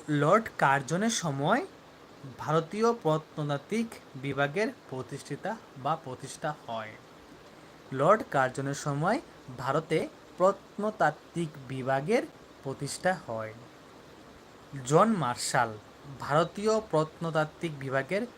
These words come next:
সর্বপ্রথম অধিকর্তা, ডাইরেক্টর জেনারেল ছিলেন। তো আরেকটা প্রশ্ন,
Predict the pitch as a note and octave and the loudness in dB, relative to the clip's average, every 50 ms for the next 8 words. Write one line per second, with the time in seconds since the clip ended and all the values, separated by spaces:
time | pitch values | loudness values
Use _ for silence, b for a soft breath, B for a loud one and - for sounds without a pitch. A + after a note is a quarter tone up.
0 | - - - - - - - D#3 D#3 D#3 D3+ C#3+ E3+ D#3 D#3 - D3 - - - | -20 -18 -14 -10 -6 0 2 4 4 4 4 2 2 0 2 0 -4 -2 0 0
1 | G#3 A3+ D4 - - - - - - - - C#3+ - - G#3+ A3 - G3 F3 D3+ | 2 2 0 -2 -6 -14 -20 -20 -14 -8 -6 -6 -4 -2 -4 0 2 2 2 2
2 | - - - C3+ A#2 A2+ - - - - - - - B2+ A#2 - C3+ C3 C#3+ E3+ | 0 -2 -2 -2 -2 -2 -6 -12 -20 -20 -20 -18 -18 -6 0 2 4 4 4 4
3 | E3 - - - G3 F3+ D3 C3+ - - - - - - - - C#3+ C#3 C3 C3 | 0 0 0 2 2 2 2 0 -6 -10 -20 -20 -20 -16 -10 -6 -4 -4 -2 -2
4 | C#3 F#3 A3+ - - - - - - - - - - A#3 A#3 F#3 D3 B2 A2+ A2 | 0 0 0 0 -2 -8 -16 -20 -16 -8 -4 -2 0 0 0 0 0 -2 -4 -8
5 | A2 A2+ - - - - - - - - - - - - - - - - - - | -10 -14 -16 -20 -20 -20 -20 -20 -20 -20 -20 -20 -20 -20 -20 -20 -20 -20 -16 -12
6 | - - - - - - - - - - - - - - - - - - D#3 D3+ | -12 -14 -14 -16 -20 -18 -12 -10 -10 -10 -10 -12 -16 -16 -16 -18 -6 -2 0 2
7 | D3+ D#3 D#3 D#3+ E3 F3 F3+ - - - - - - - - - - - D3 D3 | 2 2 2 0 0 -4 -6 -10 -16 -20 -20 -20 -20 -20 -20 -20 -6 -2 0 0
8 | D#3 D#3 - G3+ G3 F#3 F#3+ F#3 - - G3+ A#3 | 2 2 2 0 0 0 -2 -2 -2 -2 -4 -4